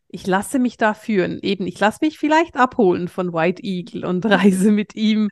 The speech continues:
irgendwo hin in einen ganz bestimmten Tempel. Und lustigerweise,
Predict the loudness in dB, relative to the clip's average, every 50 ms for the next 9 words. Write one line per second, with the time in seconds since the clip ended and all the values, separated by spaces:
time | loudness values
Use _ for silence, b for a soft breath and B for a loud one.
0 | -2 0 2 2 2 2 0 -2 -2 0 0 2 2 2 0 0 -2 -4 -6 -8
1 | -10 -10 -8 -8 -6 -6 -4 -4 -2 -2 -2 -2 -4 -4 -6 -8 -12 -14 -4 -2
2 | 0 0 0 -2 -4 -6 -8 -6 -4 -6 -6 -6 -8 -10 -14 -12 -10 -10 -10 -10
3 | -12 -12 _ -10 -10 -10 -10 -10 -8 -8 -6 -8 -8 -12 -16 _ _ -4 -2 -2
4 | -2 -2 0 0 0 0 -2 -4 -4 -4 -4 -4 -6 -6